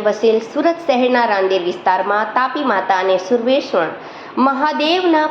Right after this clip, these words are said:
પુત્ર રત્નેશ્વર મહાદેવનું મંદિર આવેલ છે. અતિ પૌરાણિક આ મંદિરના દર્શનનું અનેરું મહત્વ છે. તાપી પુરાણમાં પણ આ મંદિરનો ઉલ્લેખ કરાયેલો છે. ત્યારે આ મંદિરના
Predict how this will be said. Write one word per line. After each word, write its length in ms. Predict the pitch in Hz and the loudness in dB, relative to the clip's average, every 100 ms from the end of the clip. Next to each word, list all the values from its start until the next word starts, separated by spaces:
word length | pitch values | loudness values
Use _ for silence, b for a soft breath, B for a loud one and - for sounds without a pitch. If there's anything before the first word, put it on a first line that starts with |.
| 269 | -2
પુત્ર 260 | 247 226 208 | -2 0 2
રત્નેશ્વર 720 | 196 - 220 262 330 - 254 233 | 0 0 2 2 0 -4 -2 -2
મહાદેવનું 560 | 196 185 190 208 220 180 | 0 0 0 2 2 2
મંદિર 320 | 151 165 214 - - 190 | 0 0 0 -2 -4 -2
આવેલ 240 | 160 151 156 | -2 -4 -6
છે. 180 | 143 120 - 277 | -6 -6 -4 -2
અતિ 240 | 330 403 349 | -2 0 2
પૌરાણિક 480 | 294 302 311 320 294 | 2 2 0 0 0
આ 80 | 247 | 0
મંદિરના 460 | 214 226 233 247 247 | 0 2 2 2 0
દર્શનનું 500 | 247 269 277 269 156 - 254 | -2 -2 0 0 -2 -4 0
અનેરું 360 | 302 320 339 | 0 2 2
મહત્વ 400 | 185 160 - 151 151 | 0 -2 -4 -4 -2
છે. 180 | 143 - - - - - - - | -6 -6 -12 -20 -20 -20 -10 -2
તાપી 260 | 208 208 202 | -2 -2 -4
પુરાણમાં 500 | 190 190 202 240 - | 0 0 0 0 -2
પણ 160 | 214 151 - - - | -2 -6 -8 -10 -2
આ 100 | 269 349 | 0 0
મંદિરનો 400 | 320 254 254 262 285 | 0 0 0 2 2
ઉલ્લેખ 320 | 190 175 208 - | 0 0 -2 0
કરાયેલો 420 | 202 160 156 156 156 | 0 2 0 -2 -4
છે. 100 | 160 - - - - - | -6 -6 -12 -18 -14 0
ત્યારે 220 | - 185 180 | 2 2 0
આ 40 | 185 | 0
મંદિરના 420 | 185 202 202 | 0 2 2